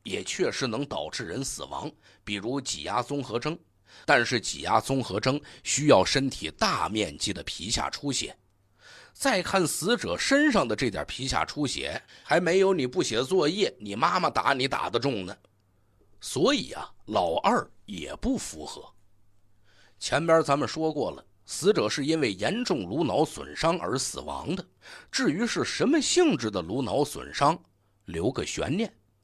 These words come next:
咱们呢，后边再分析。但是很显然，老三和老二所说的手段都不能造成严重颅脑损伤，所以从法医这个角度上来说，他们都不是凶手。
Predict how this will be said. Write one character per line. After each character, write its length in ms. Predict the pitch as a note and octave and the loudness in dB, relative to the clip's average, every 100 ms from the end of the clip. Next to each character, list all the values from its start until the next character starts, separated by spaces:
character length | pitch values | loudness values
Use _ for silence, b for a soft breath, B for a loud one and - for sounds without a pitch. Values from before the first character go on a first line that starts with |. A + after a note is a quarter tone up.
| _ | _
咱 200 | - F#2 | -6 -4
们 80 | B2+ | -2
呢， 80 | A2 - _ _ | -6 -12 _ _
后 280 | - - | -2 0
边 220 | - G#2+ A2+ | 2 2 0
再 160 | - | 0
分 240 | - E3 G3 | -4 -4 -4
析。 140 | - _ _ _ B B B | -8 _ _ _ B B B
但 160 | - B2+ | 0 0
是 140 | G2+ | 0
很 300 | F#2 - A#2+ | -4 -2 -2
显 200 | E3 C#2+ | 0 -2
然， 240 | C2+ C#2 C3 - b b b | -4 -6 -8 -12 b b b
老 260 | G2 G#2 | 4 6
三 240 | G#2 D#3 D3 | 6 4 4
和 140 | C#3 | 2
老 260 | C3 C#2+ C#2+ | 4 2 4
二 240 | D#3 A#2 | 4 2
所 300 | - D#2 D2 | 0 -8 -8
说 180 | - D#3+ | -4 -4
的 120 | A#2 | -4
手 240 | - C2+ | -6 -6
段 200 | - C3+ - B B | -2 -2 -2 B B
都 200 | C#4 D4 | 2 2
不 120 | D#3 | 0
能 160 | G2+ B2+ | 0 0
造 240 | C3 D#2+ | 2 0
成 240 | - F#2+ | -2 -8
严 320 | F#2 C#2+ B2+ A#3+ | -8 -4 -2 -2
重 300 | A3+ D#2+ C#2+ | -2 -2 -4
颅 140 | G2 | -4
脑 240 | G2+ D#2+ | -2 0
损 280 | B2 - - | -2 -4 -8
伤， 200 | - C#3 - B B | -2 -2 -4 B B
所 240 | - C#3 | -4 2
以 140 | E3 F#2+ | 2 2
从 240 | - D#3+ | -4 -4
法 340 | D#3+ - B1+ D2+ | -2 -2 -2 -2
医 240 | D3 B3 | -2 0
这 140 | - | 2
个 100 | D#3 | 0
角 240 | - - C2 | -2 -4 -6
度 160 | - | -6
上 180 | E2+ F2 | -6 -6
来 140 | C#2 D#2+ | -6 -6
说， 280 | - F#2 - B | -4 -6 -6 B
他 220 | - G#2+ | 2 2
们 180 | F2 C#2+ _ _ _ - | 2 -8 _ _ _ 0
都 260 | G3 A#3+ A3 | 0 0 -6
不 160 | - | -8
是 180 | - - | -8 -8
凶 280 | - E2 D#2 | -8 -10 -10
手。 200 | - | -12